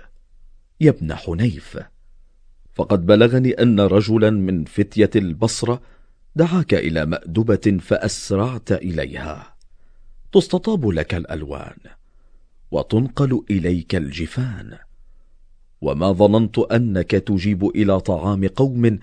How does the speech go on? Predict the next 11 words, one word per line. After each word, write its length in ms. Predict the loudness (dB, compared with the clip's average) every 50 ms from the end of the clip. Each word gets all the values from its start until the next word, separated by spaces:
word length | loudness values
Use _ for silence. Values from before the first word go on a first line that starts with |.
| -10 -18 -20 -14 -4 0
عائلهم 1000 | 2 2 2 0 0 0 0 0 2 2 0 0 0 0 0 0 0 0 0 0
مجفو 800 | 0 -2 -2 -4 -10 -6 -4 -2 -2 -2 -4 -2 0 0 0 0 -2 -8 -16 -18 -6 2
وغنيهم 1000 | 4 6 6 6 6 4 2 4 4 2 0 0 2 0 0 0 0 -4 -6 -8
مدعو. 540 | -10 -10 -10 -12 -12 -12 -12 -14 -16 -18 -18 -20 -20 -20 _ _ _ _ _ _ -20 -20 -20 -20 _ _ _ _ -6 0 4
ألا 360 | 6 8 8 8 8 8 6
وإن 460 | 6 6 4 4 4 2 2 4 4
لكل 580 | 4 4 4 2 4 4 4 4 6 4 4 4
مأموم 960 | 4 2 2 0 0 2 4 4 4 4 4 2 2 2 2 2 2 2 0 2 2
إماما 720 | 2 4 4 4 2 2 2 2 2 2 2 2 2 2 2
يقتدي 800 | 2 2 2 0 0 -6 -6 -2 0 0 2 2 2 2 2 0
به 520 | 0 0 -2 -2 0 0 0 0 0 -2